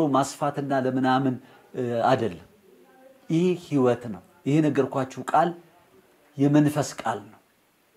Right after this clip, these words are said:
የነገርኳችሁ ቃል መንፈስም ነው ህይወትም ነው ተብሎ ተጽፏል። እግዚአብሔር ህይወታችሁ እንዲለውጥ የምትፈልጉ ከሆነ ይሄን ቃል መርምሩት። እንደ እግዚአብሔር ቃል ከሆነ ተቀበሉት፣ በእምነት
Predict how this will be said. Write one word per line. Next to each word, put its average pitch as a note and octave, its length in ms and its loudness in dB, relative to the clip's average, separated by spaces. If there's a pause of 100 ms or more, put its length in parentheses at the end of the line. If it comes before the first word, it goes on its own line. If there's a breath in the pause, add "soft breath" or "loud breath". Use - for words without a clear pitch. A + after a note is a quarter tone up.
(380)
የነገርኳችሁ D3+ 520 4
ቃል D#3+ 140 4
መንፈስም D#3 500 2
ነው E3+ 120 2
ህይወትም D3+ 360 4
ነው A#2+ 100 0
ተብሎ A2 260 -6
ተጽፏል። - 480 -14 (1120)
እግዚአብሔር F3 600 6
ህይወታችሁ E3+ 580 2
እንዲለውጥ F3 420 4
የምትፈልጉ F3 560 -2
ከሆነ G3 280 4 (360 loud breath)
ይሄን A3 240 4
ቃል G#3 200 0
መርምሩት። G3+ 420 4
እንደ C#3+ 140 2
እግዚአብሔር G3 340 8
ቃል A3 180 2
ከሆነ A3 300 0 (120)
ተቀበሉት፣ A3 640 8
በእምነት A2+ 380 -2